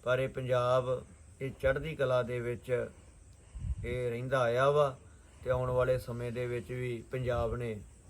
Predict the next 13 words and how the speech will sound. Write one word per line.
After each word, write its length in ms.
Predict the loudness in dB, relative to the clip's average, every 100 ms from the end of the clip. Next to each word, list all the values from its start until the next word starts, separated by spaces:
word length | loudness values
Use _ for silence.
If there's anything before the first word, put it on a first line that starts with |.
| -8
ਗੁਰੂ 260 | -6 -6
ਦੇ 140 | -4 -6
ਸਿੱਖਾਂ 380 | -6 -10 -8 -8
ਨੇ 140 | -8
ਚੜ੍ਹਦੀ 380 | 2 4 4 -2
ਕਲਾ 260 | -2 -2
ਵਿੱਚ 220 | -2 -4 -6
ਰਹਿਣਾ 260 | -4 0
ਆ। 200 | 0 -2 -10 -20 -20 -20 -20
ਤੇ 80 | -12
ਮਹਾਰਾਜ 520 | -6 -2 0 0 0
ਸਾਰਿਆਂ 920 | -2 2 4 6 6 6 4 4 2 0
ਨੂੰ 220 | -6